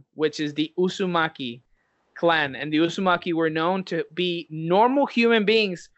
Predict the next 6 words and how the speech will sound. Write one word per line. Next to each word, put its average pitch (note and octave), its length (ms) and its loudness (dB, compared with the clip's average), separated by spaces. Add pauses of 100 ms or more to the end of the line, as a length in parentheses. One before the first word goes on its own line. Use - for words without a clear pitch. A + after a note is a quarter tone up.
(240)
with F#3 220 0
massive F#3+ 1000 -2
amounts D#3+ 480 -10
of C#3+ 80 -20
chakra. C#3 560 -6 (340)
Without F#3 440 0